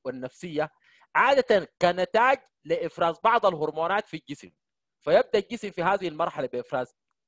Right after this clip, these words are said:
آه، أنواع معينة من الهرمونات، وهذه الهرمونات لها تأثيراتها الجسمية والنفسية.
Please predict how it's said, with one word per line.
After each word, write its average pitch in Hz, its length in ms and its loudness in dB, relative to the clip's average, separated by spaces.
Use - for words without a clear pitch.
آه، 131 380 -4
أنواع 180 300 -4
معينة 185 440 -2
من 147 100 -4
الهرمونات، 139 680 -4
وهذه 214 280 0
الهرمونات 165 560 -4
لها 190 140 0
تأثيراتها 175 680 -6
الجسمية 185 800 -10
والنفسية. 156 640 -4